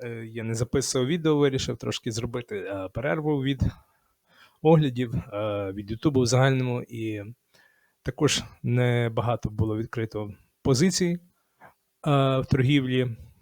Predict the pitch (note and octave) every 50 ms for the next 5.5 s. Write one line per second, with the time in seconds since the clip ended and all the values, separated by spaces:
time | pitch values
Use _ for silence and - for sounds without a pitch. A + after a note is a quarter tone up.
0 | _ _ _ _ _ _ _ - - - C3+ B2+ B2 B2 B2 A#2+ A#2 - - C3+
1 | B2 A#2+ A#2+ A2+ - A#2+ A#2 - - - A#2+ A2+ A#2 - - C#3 A#2+ D#3+ G3+ F#3+
2 | - - F3+ D#3+ D#3+ D#3+ - _ _ _ _ _ _ _ _ _ _ _ _ _
3 | _ _ _ _ _ _ _ _ _ - B2 B2 A#2+ A#2 A#2 A2 - C#3+ C3+ C3
4 | - - C3 - C3+ B2 A2+ B2+ B2+ A#2+ - - A#2 A2 A2 G#2+ G#2 G2+ - -
5 | - - A2 G#2 G#2 G2+ G2 G2 F#2+